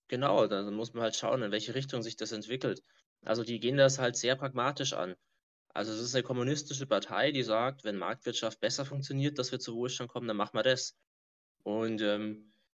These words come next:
die haben halt so einen krassen Pragmatismus, aber halt scheinbar wenig,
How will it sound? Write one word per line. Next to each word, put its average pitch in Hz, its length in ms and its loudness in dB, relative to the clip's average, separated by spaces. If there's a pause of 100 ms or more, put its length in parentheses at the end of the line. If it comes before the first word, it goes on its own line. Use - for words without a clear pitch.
(380)
die 117 180 -8
haben 120 160 -2
halt 123 160 4
so 123 80 -2
einen 120 160 0
krassen 131 400 0
Pragmatismus, 151 1080 0 (560)
aber 127 420 6
halt 127 200 4
scheinbar 120 760 4
wenig, 135 640 0